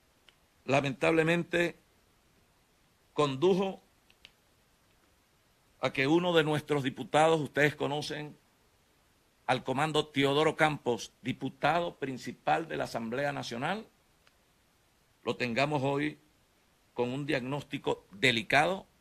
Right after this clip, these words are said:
en condición de hospitalización y observación permanente en el Hospital Militar de Caracas, con una lesión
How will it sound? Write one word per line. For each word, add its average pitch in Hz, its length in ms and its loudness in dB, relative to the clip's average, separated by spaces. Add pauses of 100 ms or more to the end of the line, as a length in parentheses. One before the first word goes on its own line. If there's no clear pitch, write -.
(1000)
en 123 120 -6
condición 127 500 -2
de 151 80 -2
hospitalización 147 1200 -6 (460)
y 127 100 0
observación 127 680 0
permanente 160 680 -4 (520)
en 113 80 -6
el 110 60 -6
Hospital 117 400 -6
Militar 95 580 -10 (840)
de 90 120 -10
Caracas, - 640 -14 (1160)
con 139 180 0
una 180 160 4
lesión 190 640 0